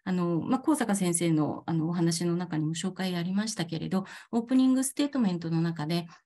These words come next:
えっと、こういったデモ行為がありました。これは、あの、もう、毎、毎週のように先住民の女性がヘイトクライムで遺体になって発見されているっていうのがカナダでは、あの、今すごく大きな問題になっています。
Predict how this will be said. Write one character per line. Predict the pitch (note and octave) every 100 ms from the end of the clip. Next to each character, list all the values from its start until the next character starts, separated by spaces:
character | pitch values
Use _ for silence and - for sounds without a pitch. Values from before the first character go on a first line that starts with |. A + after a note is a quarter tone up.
| _
え | -
っ | -
と、 | D3+ D3 -
こ | A#3+
う |
い | A3+
っ |
た | A3+ G#3+
デ | G#3+
モ | A3+
行 | A3 B3
為 | F#3+
が | C#3+
あ | D3+
り |
ま | E3 E3+
し | -
た。 | - - -
こ | -
れ | B3
は、 | A#3+
あ |
の、 | A#3 A3+ A3+ A3 - _ _
も | - G3 E3+
う、 | - - _ -
毎、 | A#3+ B3+ D4 -
毎 | A#3 C4+ D4+ D#4+
週 | - D#4+ D#4
の | D#4
よ | E4
う | D4+
に | G3+ G3
先 | A3+ A#3
住 | B3 C#4
民 | A3+ E3
の | C#3+
女 | E3
性 | E3 G3
が | G3
ヘ | G3+
イ | A3
ト | C4
ク | C4
ラ | C#4+ C4+
イ |
ム | F3 C#3+
で | E3+
遺 | D3
体 | - B3+
に | D4
な | D#4+
っ |
て | D#4+
発 | E3+ D#3+
見 | E3 F3+
さ | G3 G3+
れ | G3+
て | G3+
い | A3
る | F#3+
っ | E3+
て | -
い | D#3+ D#3+
う |
の | D#3
が | D#3
カ | - A3
ナ | G3+
ダ | C#3+
で | C#3+
は、 | G#2 - - - -
あ |
の、 | D#3+
今 | D3 G3 D3+
す | - F#3+
ご | B3+
く | G#3+
大 | A#3
き | A#3+
な | E3+
問 | D#3 E3+
題 | F#3 F#3
に | F#3+
な | F#3+
っ | G3
て | -
い | C#3+
ま | -
す。 | -